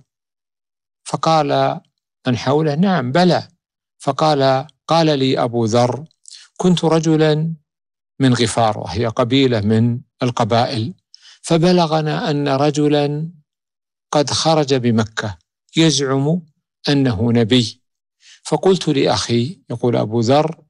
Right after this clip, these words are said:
لأخيه: "اركب إلى هذا الوادي وانطلق إلى هذا الرجل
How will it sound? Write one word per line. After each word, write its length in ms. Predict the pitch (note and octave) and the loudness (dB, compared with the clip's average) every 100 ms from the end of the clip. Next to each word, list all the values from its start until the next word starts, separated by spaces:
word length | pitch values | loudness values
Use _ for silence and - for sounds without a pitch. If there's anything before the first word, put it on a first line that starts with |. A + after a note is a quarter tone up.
| _ | _
لأخيه: 520 | C3 - - A#2+ A2 F#2+ _ _ - G#3 | -4 -2 -2 -4 -4 -6 _ _ -2 0
"اركب 400 | G3+ - C#3+ C#3 | 0 0 -2 0
إلى 180 | C3 | 0
هذا 340 | B2+ G#2+ B2 A#2+ | 0 0 0 0
الوادي 520 | A2+ A2+ G#2 A2+ D3+ _ _ _ _ - | 2 2 0 -6 -16 _ _ _ _ 0
وانطلق 760 | F#3 F#3 C#3 A#2+ A2 G#2+ - _ - | 2 2 0 -4 -4 -6 -10 _ 0
إلى 180 | D#3 D3 | 2 2
هذا 720 | B2 E3 E3 E3 E3 E3 - _ - | 2 2 0 2 0 0 -6 _ -2
الرجل 720 | D#3 - D#3 D#3 D3+ F3 F3 | -2 0 0 2 2 2 0